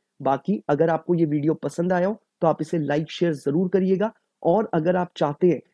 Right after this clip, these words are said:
कि ऐसी ही हर एक लीगल अपॉर्चुनिटी के बारे में आपको टाइमली ही अपडेट मिलती रहे, तो आप make sure करें कि आप इस चैनल को बिना सब्सक्राइब करे ना जाएं।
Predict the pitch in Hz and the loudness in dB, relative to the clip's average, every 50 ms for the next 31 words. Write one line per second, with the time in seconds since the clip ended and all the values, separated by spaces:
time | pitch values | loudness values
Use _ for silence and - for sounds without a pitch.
0 | _ _ - 196 - - 160 160 160 165 - 214 208 226 233 196 - - 175 196 | _ _ -2 -2 2 4 2 2 2 2 0 2 2 2 2 0 -2 -2 -2 -2
1 | 196 - _ 170 190 196 190 165 151 160 165 156 202 202 - - 147 - 151 151 | -2 4 _ 6 6 6 4 0 0 0 2 2 2 0 0 -4 -2 0 -2 -2
2 | 147 - - 170 165 156 - 170 - 165 147 - 143 135 131 139 147 165 196 202 | -2 -2 0 0 0 2 0 0 2 2 0 0 0 0 0 0 0 0 -2 -2
3 | - _ _ _ _ - 160 170 170 - - 226 220 - - 170 170 175 180 185 | -4 _ _ _ _ 0 0 0 0 2 2 2 2 2 0 2 2 2 2 2
4 | 214 208 208 - - - 156 139 135 170 190 190 190 147 139 147 147 151 - 214 | 2 2 2 2 0 -2 -2 4 6 6 6 6 6 0 0 0 0 2 2 4
5 | 196 196 190 233 240 - - - - - _ 185 175 175 156 147 139 156 170 165 | 4 6 4 4 2 0 -10 -20 -20 -2 _ 2 2 2 2 2 2 2 2 0
6 | - - 214 208 196 208 202 220 240 - - _ _ _ - 190 - - 160 165 | 2 0 0 2 2 4 4 4 2 2 -6 _ _ _ -2 0 0 2 2 2
7 | 180 - 220 214 220 - - 165 143 151 151 147 - 208 175 147 156 156 185 190 | 2 2 0 0 0 0 0 0 2 2 0 0 0 -2 0 0 0 0 0 -2
8 | 180 180 160 - - - 151 147 147 - - 156 175 214 190 156 156 156 135 135 | -2 -2 -4 -4 -2 0 0 0 0 -2 -2 0 0 0 0 0 -2 -2 -2 -4
9 | 127 120 | -6 -8